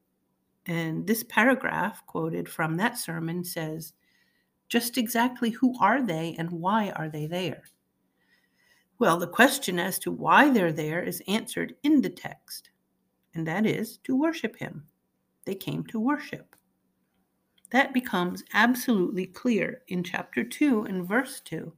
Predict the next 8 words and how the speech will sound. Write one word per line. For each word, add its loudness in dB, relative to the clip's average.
They -6
say, -4
"We 0
have 2
come -2
to -8
worship 0
him." -10